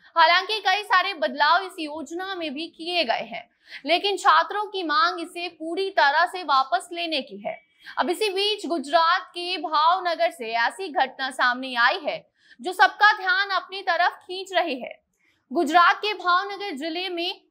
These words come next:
तिमाना गांव में रहने वाले, फिलहाल वो कच्छ के दयापार में रहते हैं, जिनकी उम्र तेईस साल है और नाम दीपक जांगर अहीर है।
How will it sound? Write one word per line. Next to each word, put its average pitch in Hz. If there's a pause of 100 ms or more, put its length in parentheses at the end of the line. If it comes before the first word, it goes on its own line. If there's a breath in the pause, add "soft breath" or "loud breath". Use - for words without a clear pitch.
तिमाना 349
गांव 302
में 311
रहने 311
वाले, 285
फिलहाल 302
वो 277 (120)
कच्छ 285
के 202 (360 loud breath)
दयापार 349
में 370
रहते 359
हैं, 359
जिनकी 294
उम्र 302
तेईस 262
साल 330
है 330
और 302
नाम 311
दीपक 330
जांगर 285
अहीर 285
है। -